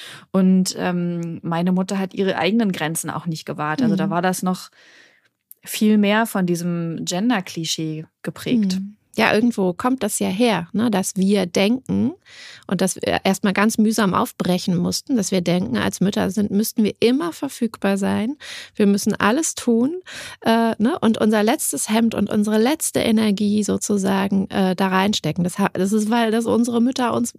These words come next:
Speaker 2: meistens vorgelebt haben, so. Und das ist natürlich eine tolle Methode, äh, diese Tradition zu brechen, denke ich, hoffe ich. Man weiß ja immer nicht, was am Ende
Speaker 1: Ja.
Speaker 2: dabei rauskommt, was die einem dann irgendwann mal vorwerfen. Aber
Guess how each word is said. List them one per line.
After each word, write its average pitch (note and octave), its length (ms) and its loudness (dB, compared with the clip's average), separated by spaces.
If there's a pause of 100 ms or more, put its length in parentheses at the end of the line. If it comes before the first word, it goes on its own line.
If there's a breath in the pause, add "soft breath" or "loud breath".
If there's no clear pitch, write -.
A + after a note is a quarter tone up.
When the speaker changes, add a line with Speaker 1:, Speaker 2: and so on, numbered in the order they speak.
Speaker 2:
meistens D#4+ 580 -4
vorgelebt A#3 640 0
haben, F3 400 -6
so. F3+ 300 -6 (680 loud breath)
Und F#3+ 140 -2
das G3 160 -2
ist G#3 80 -10
natürlich G#3+ 400 -2
eine A3 220 -6
tolle A3+ 300 -2 (180)
Methode, A#3 760 -2 (960 loud breath)
äh, G#3+ 400 2
diese A3 260 2
Tradition G#3 460 0
zu G3+ 120 -2
brechen, F#3+ 560 -2 (360)
denke - 340 -6
ich, - 260 -8
hoffe A#3+ 280 2
ich. - 500 -4
Man F3+ 200 0
weiß F3 220 0
ja - 60 -6
immer D#3+ 220 -2
nicht, F3 340 -2
was G3+ 160 0
am G#3+ 240 0
Ende A3+ 220 2
Speaker 1:
Ja. F#3 180 6
Speaker 2:
dabei C4 220 4
rauskommt, B3+ 500 0
was A#3 200 2
die A3+ 200 2
einem F#3 300 2
dann E3+ 160 2
irgendwann D#3 360 0
mal D3 120 -2
vorwerfen. E3+ 580 -4
Aber E3+ 200 0